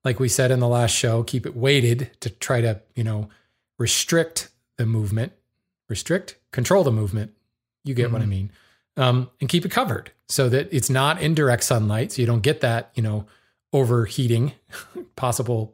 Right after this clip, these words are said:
Speaker 1: drying out, um, and keep the, keep the water off of it. You know, you don't wanna wrap the tarp tightly around it 'cause then you're restricting airflow. So you need to fashion a tent of some sort. Um, or like what we do at the lumberyard, we actually use those, um,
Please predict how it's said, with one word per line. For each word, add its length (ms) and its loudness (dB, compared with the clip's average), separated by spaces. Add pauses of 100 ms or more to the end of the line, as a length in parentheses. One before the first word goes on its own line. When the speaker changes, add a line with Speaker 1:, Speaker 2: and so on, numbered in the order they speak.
Speaker 1:
drying 400 0
out, 260 -2 (500)
um, 160 -2
and 80 -4
keep 180 -2
the, 160 -2 (140)
keep 180 -4
the 80 -2
water 340 0
off 160 -6
of 120 -12
it. 220 -16 (140)
You 100 -2
know, 60 0
you 140 0
don't 180 2
wanna 220 0
wrap 440 0
the 80 -2
tarp 340 -4
tightly 400 -2
around 340 0
it 80 -4
'cause 140 -2
then 120 2
you're 100 0
restricting 400 -4
airflow. 480 -2 (440)
So 140 -8
you 60 -2
need 180 0
to 60 -8
fashion 840 -2
a 400 -4 (260)
tent 360 -8 (220)
of 100 -12
some 200 -6
sort. 320 -10 (280)
Um, 300 -8 (380)
or 440 4 (160)
like 300 0
what 140 2
we 120 2
do 160 4
at 60 2
the 60 2
lumberyard, 500 2
we 180 2
actually 320 0
use 360 0
those, 320 0
um, 320 0